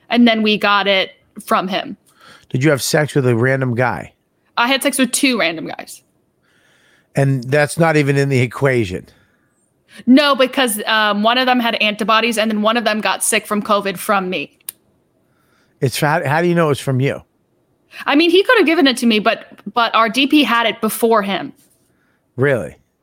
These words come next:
Speaker 1: Yeah.
Speaker 2: So you had sex with two guys?
Speaker 1: Yeah. Yes. One of them was like, "I shouldn't have." The sec-, the second one,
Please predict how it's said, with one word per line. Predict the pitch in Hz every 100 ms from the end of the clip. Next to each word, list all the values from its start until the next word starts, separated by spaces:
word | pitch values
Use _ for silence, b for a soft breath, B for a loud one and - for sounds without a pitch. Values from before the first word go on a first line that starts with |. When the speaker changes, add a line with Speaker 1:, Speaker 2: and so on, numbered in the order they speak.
| _ _
Speaker 1:
Yeah. | 226 - - _ _ _ b b b
Speaker 2:
So | - 202
you |
had | 220
sex | - 214 180
with | 147
two | - 175 170
guys? | 147 104 92 - - _ _ _ _
Speaker 1:
Yeah. | 240 - - _ _ _ _ _ _ _ _ _ _ _ _ _ _ -
Yes. | 233 - - - _ _ _ _ _ _ _ B B
One | 254 359
of | 554
them | 508 480
was | 381
like, | 294 240
"I | 226
shouldn't | 233 240 240 269
have." | 302 269
The | 240
sec-, | 240 262 247 262 240
the | 247
second | 226 - - 370 381 349
one, | 392 427